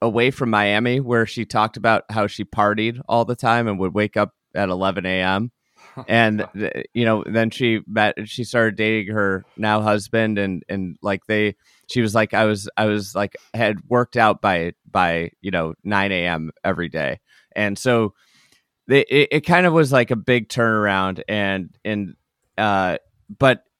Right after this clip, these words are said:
Speaker 1: going into this U S Open, U S Women's Open, she was still extremely overshadowed, obviously, by Soren Sam, Kari Webb, Sairi Pak, um, you know, and then a bunch of young teenagers. A-,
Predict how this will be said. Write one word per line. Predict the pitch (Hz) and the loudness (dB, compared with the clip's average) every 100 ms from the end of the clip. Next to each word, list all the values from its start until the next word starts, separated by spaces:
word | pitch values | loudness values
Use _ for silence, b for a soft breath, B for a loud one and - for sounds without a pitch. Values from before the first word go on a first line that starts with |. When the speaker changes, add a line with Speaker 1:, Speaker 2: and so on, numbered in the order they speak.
| 117 | -10
Speaker 1:
going | 117 147 165 156 | 4 4 6 2
into | 139 123 | 0 0
this | 113 101 | -4 -2
U | 120 110 | 0 0
S | 104 110 | 0 0
Open, | 98 - 90 87 - | -2 0 -4 -4 -10
U | 107 110 | -2 -2
S | 107 | -2
Women's | 110 104 95 | -2 -4 -2
Open, | 98 95 98 95 | -2 -2 -4 -6
she | 113 | -4
was | 107 | -4
still | - 123 113 107 - _ - | -2 0 2 2 -4 _ -8
extremely | 110 - - 131 120 110 | -8 -6 -2 0 2 2
overshadowed, | 104 101 - 95 90 90 78 | 2 0 -4 -2 0 -2 -2
obviously, | 92 95 95 90 95 90 | -2 0 -2 -4 -4 -2
by | 92 90 90 | 0 0 -2
Soren | - 107 95 90 | -4 -2 -2 -2
Sam, | 98 90 87 - _ _ _ _ - | -4 -2 -4 -8 _ _ _ _ 2
Kari | 117 110 | 4 6
Webb, | 101 98 90 | 6 4 2
Sairi | - 117 110 104 | -2 0 2 0
Pak, | - 101 90 90 _ _ _ _ - | 0 0 0 0 _ _ _ _ -2
um, | 95 90 87 85 80 - _ _ 110 | 2 2 2 0 -6 -10 _ _ -2
you | 107 | 2
know, | 92 85 - _ - | 2 0 -4 _ -4
and | 110 104 | -2 2
then | 104 98 | 0 2
a | 110 | -2
bunch | - 123 123 127 | 2 2 2 -2
of | 101 | -6
young | 87 104 101 98 92 92 _ _ - | -2 2 2 2 -6 -12 _ _ -14
teenagers. | - 98 90 85 87 73 - - - - | -8 -4 -4 -4 -8 -10 -10 -16 -12 -4
A-, | 104 98 | -2 -2